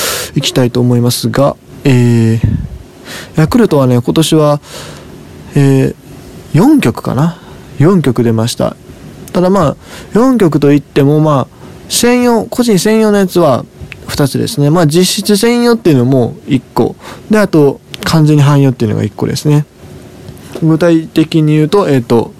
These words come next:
あ、嘘ついた。全然嘘ついた。<laughs> 個人専用が四か。個人専用が四、うち流用が一で、さらにベネズエラ出身やし汎用、まあ、事実上のエスコバー選手専用応援歌と、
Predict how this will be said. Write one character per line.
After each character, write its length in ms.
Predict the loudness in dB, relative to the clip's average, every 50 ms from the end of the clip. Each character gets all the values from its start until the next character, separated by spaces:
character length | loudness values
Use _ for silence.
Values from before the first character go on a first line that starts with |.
| -20 -20 -20 -20 -20 -20 -20 -20 -20 -20 -20 -20 -20 -10 -4
あ、 160 | -4 -2 -2 -4 -4
嘘 220 | -2 -2 0 0 0
つ 100 | 0 0
い 60 | 0
た。 120 | 0 0
全 240 | 0 2 2 4 4
然 120 | 4 2 2
嘘 180 | 0 -2 -2
つ 100 | -2 -2
い 60 | -2
た。 160 | -2 -4 -8 -8 -10 -10 -10 -10 -10 -12 -14 -20 -18 -14
<laughs> 600 | -10 -10 -10 -10 -12 -16 -16 -16 -14 -14 -8 -4
個 140 | 0 2 2
人 140 | 2 2 2
専 160 | 2 2 0
用 120 | 2 2 2
が 100 | 2 4
四 220 | 4 2 2 0
か。 280 | -2 -4 -6 -8 -10 -14 -16 -16 -18 -18 -20 -20 -20 -20 -16 -6
個 120 | -4 -2
人 140 | 0 2 2
専 160 | 2 2 2
用 120 | 2 2 2
が 140 | 2 2 2
四、 320 | 2 2 2 0 0 -2
う 300 | -2 -2 0 2 2 0
ち 160 | 2 2 2
流 200 | 4 4 6 4
用 120 | 4 4 4
が 120 | 2 2
一 180 | 2 2 0 0
で、 80 | 0
さ 140 | 0 0 0
ら 100 | 2 2
に 100 | 2 2
ベ 120 | 2 2
ネ 140 | 2 2 2
ズ 100 | 2 2
エ 80 | 2 2
ラ 240 | 4 2 2 0 0
出 320 | 0 0 -2 0 0 0
身 40 | 0
や 80 | 0
し 100 | 0 0
汎 140 | 0 0 2
用、 80 | 2 2
ま 80 | 0
あ、 40 | 0
事 140 | 2 2 2
実 220 | 2 2 0 0
上 140 | 0 0 2
の 120 | 2 0 0
エ 80 | 0
ス 80 | -2 -2
コ 100 | -2 0
バ 120 | 0 0
ー 40 | 0
選 140 | -2 -2 -2
手 80 | -2
専 220 | -2 0 0 2 2
用 200 | 2 2 2 2
応 80 | 0
援 60 | 0 0
歌 140 | -2 -2
と、 160 | 0 0 -2